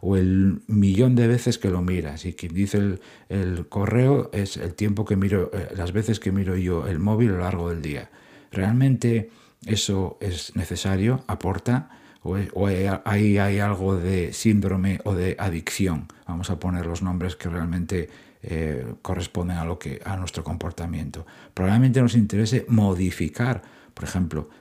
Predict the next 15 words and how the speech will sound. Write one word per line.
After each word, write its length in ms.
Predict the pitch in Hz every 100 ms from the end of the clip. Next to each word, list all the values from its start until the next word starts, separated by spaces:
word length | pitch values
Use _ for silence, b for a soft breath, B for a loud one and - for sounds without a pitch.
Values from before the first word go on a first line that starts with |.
| -
minimizar 760 | 98 92 90 90 90 90 95 -
el 200 | 98 92
número, 320 | 104 117 92
reducir 480 | 90 85 87 - 92
el 120 | 87
número 280 | 87 92 95
de 140 | 95
veces 420 | 90 98 107 113 B B B -
que 140 | 95
miro 240 | 85 80
el 100 | 85
correo 400 | - 117 127 131
o 140 | 120 85
el 100 | 87
móvil 480 | 120 123 123 131